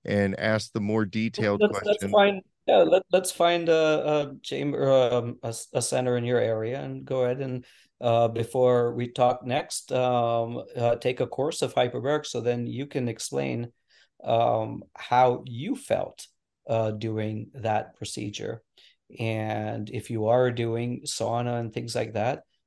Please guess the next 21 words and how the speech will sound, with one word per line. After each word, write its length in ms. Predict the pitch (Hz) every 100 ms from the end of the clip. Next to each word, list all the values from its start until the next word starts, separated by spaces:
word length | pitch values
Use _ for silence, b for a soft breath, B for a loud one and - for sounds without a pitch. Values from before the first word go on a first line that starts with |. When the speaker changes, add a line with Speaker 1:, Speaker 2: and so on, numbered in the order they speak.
| -
Speaker 2:
I 60 | 113
can 160 | 123
help 260 | 110 117 110
customize 800 | - 107 - 113 107 110 113 -
a 400 | 113 107 107 110 107
protocol 420 | 165 214 208 98
for 180 | - -
you, 220 | - 127 147 _ _ _ _ -
uh, 240 | 113 110
to 120 | 107
hopefully 720 | 110 113 - 113 110 107 - 120
get, 400 | 110 107 - _ -
uh, 400 | 113 110 113 113
the 160 | 110
most 420 | 107 113 117 - _ -
out 200 | 110 113
of 140 | 107
it 180 | 110 113
for 200 | - 117
your, 500 | 107 107 107 107 - _
um, 360 | 107 107 104